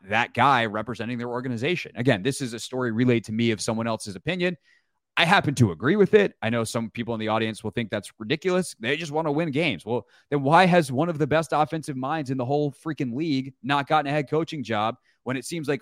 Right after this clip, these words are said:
all anybody wants is a really energetic, really smart, really engaging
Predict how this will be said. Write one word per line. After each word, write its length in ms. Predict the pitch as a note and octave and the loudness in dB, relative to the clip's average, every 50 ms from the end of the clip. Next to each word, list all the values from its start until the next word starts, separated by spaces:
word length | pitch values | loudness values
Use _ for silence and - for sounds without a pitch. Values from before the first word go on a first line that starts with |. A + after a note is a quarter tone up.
| - - | -2 0
all 200 | C3 C#3 D3+ D3+ | 0 2 2 2
anybody 340 | D3 D3 C#3+ C#3 C#3+ C#3 | 2 2 0 0 0 0
wants 480 | C3 A#2+ C3 D3 D3 C#3 C3+ B2+ - - _ _ _ _ | 0 0 0 2 2 0 0 -2 -6 -14 _ _ _ _
is 100 | - B2 | -8 -6
a 60 | B2+ B2 | -6 -4
really 400 | A2 G2+ C3 D3+ D#3 D3+ C#3+ A2+ | -4 -2 0 2 2 2 0 0
energetic, 580 | C#3 C#3 C#3 C3 A#2 B2 A#2 A#2 B2+ A#2+ - _ _ _ _ - | -2 -2 -2 -4 -4 -4 -4 -4 -4 -8 -10 _ _ _ _ -20
really 400 | F#2+ G2+ A2 B2 C#3+ D3 C#3 B2 | -18 -10 -6 -2 0 2 0 0
smart, 440 | - - A#2 A2+ A2 A#2 B2+ C3 _ _ _ _ _ | 0 -2 -2 0 0 0 0 -2 _ _ _ _ _
really 460 | E2+ F#2+ G#2 B2+ D3 D3+ D3+ C#3+ C#3 | -12 -6 -2 0 2 2 4 2 2
engaging 680 | C3+ B2+ A2 A#2 A2 A2 G#2 G#2 A#2 B2 C3 C3+ B2+ | 2 2 0 0 0 0 0 -2 -4 -4 -4 -8 -10